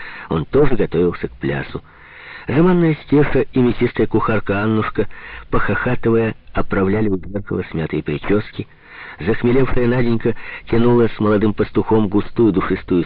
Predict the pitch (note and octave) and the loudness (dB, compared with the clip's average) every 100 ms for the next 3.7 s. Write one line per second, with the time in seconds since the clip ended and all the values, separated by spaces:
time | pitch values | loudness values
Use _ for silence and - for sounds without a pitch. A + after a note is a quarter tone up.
0 | - F2 F2 F2 G#2 A#2 A2+ - A2 - | -2 -2 0 0 0 0 -2 -2 -4 -4
1 | - - - - A2+ C#3 C#3+ - B2+ B2 | -14 -14 -12 -2 2 4 4 4 4 4
2 | - - A#2 - B2 - G2+ F2+ F2+ A#2 | 2 2 2 0 0 -2 -2 -2 0 0
3 | A#2 - A2+ G#2+ - A#2+ | 0 0 0 2 2 0